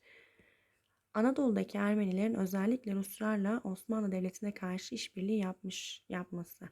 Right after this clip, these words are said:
Bazı Arap kabilelerinin İngiliz,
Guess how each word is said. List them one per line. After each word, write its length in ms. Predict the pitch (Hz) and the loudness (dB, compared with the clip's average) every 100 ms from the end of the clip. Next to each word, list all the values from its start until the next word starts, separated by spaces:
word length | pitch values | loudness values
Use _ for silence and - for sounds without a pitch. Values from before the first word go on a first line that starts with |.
| _ _ _ _ _ _ _ _ _ | _ _ _ _ _ _ _ _ _
Bazı 320 | 220 277 240 | 0 2 2
Arap 260 | 208 220 - | 2 0 -2
kabilelerinin 880 | 196 185 180 175 175 170 180 240 - | -4 -2 0 0 0 0 0 0 0
İngiliz, 440 | 202 196 196 190 | 0 2 2 0